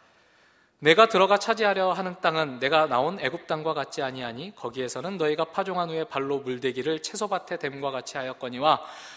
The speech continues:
너희가 건너가서 차지할 땅은 산과 골짜기가 있어서 하늘에서 내리는 비를 흡수하는 땅이요 내 하나님 여호와께서 돌보아 주시는 땅이라. 연초부터 연말까지 내 하나님 여호와의 눈이 항상 그 위에 있느니라."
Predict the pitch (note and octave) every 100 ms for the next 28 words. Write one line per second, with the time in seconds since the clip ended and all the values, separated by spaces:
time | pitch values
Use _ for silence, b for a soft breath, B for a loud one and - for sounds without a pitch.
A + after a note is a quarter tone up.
0 | B D3+ E3+ G3+ G3+ G3 G3+ G3+ G3+ -
1 | G#3+ G3+ F#3+ F#3+ F3+ F3+ - G#3 F#3+ F#3
2 | D#3 F#3 D#3+ D#3+ D3+ - C3+ D#3+ F3 F#3+
3 | F#3 F3 E3+ C#3 C3+ C#3+ C#3 C#3 C3+ G3+
4 | G#3 A3+ - G3+ F3+ F3 F#3 D#3+ D#3 D3+
5 | - B B B B D3+ E3+ F3+ G3 G3
6 | E3+ E3 E3 E3+ F#3+ - E3+ F3 F#3 F3+
7 | E3+ F3+ E3+ E3+ D#3+ D3 C#3 - B B
8 | E3 F3 F#3+ G#3+ G#3+ G#3 F3 E3+ F#3+ F#3
9 | F3 D#3+ D3 D3+ E3 E3 D#3+ C3+ C#3 C#3
10 | C3+ C3 D3 A#3 A#3 B B - A3 G3
11 | G3 F#3 E3 D3+ C#3 C3+ C#3+ F3 F#3 -
12 | - A#2+ B2+ C3+ A#2 G#2